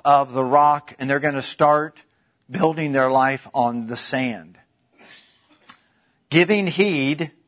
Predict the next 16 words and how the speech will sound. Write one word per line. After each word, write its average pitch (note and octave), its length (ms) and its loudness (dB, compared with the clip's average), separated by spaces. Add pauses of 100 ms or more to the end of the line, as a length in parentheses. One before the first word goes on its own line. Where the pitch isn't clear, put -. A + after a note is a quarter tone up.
(280)
this C#3 180 0
is D#3 180 -4
what's D3+ 200 0
gonna D3+ 200 0
cause E3+ 520 0
them, B2 500 -4 (880)
some, C#3+ 600 0
to D3 180 -2
depart C3+ 400 2
from C#3 220 -4
the B2 80 -4
faith. C3 420 -2
Giving E3 380 0
heed C3+ 500 -4
means C3 340 -2
embracing B2 1000 -2